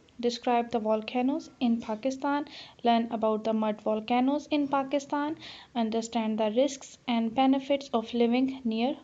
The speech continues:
volcanoes. Task number one, activity number one. Read the topic volcanoes in Pakistan on page number seventeen. You are also going to read r-, topic risks on page number eighteen and nineteen.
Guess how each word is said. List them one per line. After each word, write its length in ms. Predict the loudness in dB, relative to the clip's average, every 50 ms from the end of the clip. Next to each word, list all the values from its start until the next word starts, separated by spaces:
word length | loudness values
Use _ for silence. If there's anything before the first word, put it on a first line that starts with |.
| -16 -12 -6
volcanoes. 760 | -4 -2 -2 -2 -4 -4 -4 -4 -4 -4 -6 -10 -14 -18 -20 -20 _ _ _ _ _ _ _ _ _ _ _ _ _ _ _ _ _ _ _ _ _ _ _ _ _ _ _ _ _ -20 _ -20 -20 -20 -20 -20 -20 _ 0
Task 340 | 2 4 4 4 2 2 0
number 320 | 0 2 4 4 4 4
one, 240 | 4 4 2 0 0 -2 -6
activity 480 | -6 -4 -4 -4 -4 -4 -4 -4 -2
number 300 | -2 -2 -2 -2 -2 -4
one. 240 | -4 -4 -6 -8 -10 -12 -16 -18 -18 -6 0 2
Read 240 | 2 4 4 4
the 80 | 2 2
topic 420 | 4 4 2 2 2 2 0 2
volcanoes 640 | 2 2 2 2 2 0 0 2 4 4 2 2 0 0
in 200 | 0 0 0 0
Pakistan 640 | 0 -2 -4 -2 0 -2 -2 -2 0 -2 0 0 0 2
on 200 | 2 2 2 2
page 240 | 2 2 0 0 0
number 220 | -2 -4 -4 -4
seventeen. 800 | -4 -2 0 2 2 4 4 4 4 2 0 0 0 -2 -2 -4 -8 -20 -20 -20 -20 -16 -10
You 200 | -4 0 0 2
are 100 | 2 4
also 320 | 4 2 4 4 2 2
going 280 | 2 2 2 2 2 0
to 160 | 0 0 0 0
read 280 | 0 0 -2 -2 -4 -8 -18 -20 -20 -12 -8
r-, 160 | -6 -6 -6 -6 -6 -2 0
topic 420 | 0 0 2 0 -2 -2 -2 -6 -8
risks 540 | -4 2 4 4 4 4 2 -2 -12 -14 -4 0
on 220 | 0 2 2 2
page 200 | 2 2 2 2
number 260 | 2 0 0 0 -2 -2
eighteen 420 | 0 -2 -2 -2 -2 -4 -4 -4 -2
and 180 | -2 0 0 2
nineteen. 640 | 4 4 4 4 2 0 -4 -6 -6 -6 -6 -10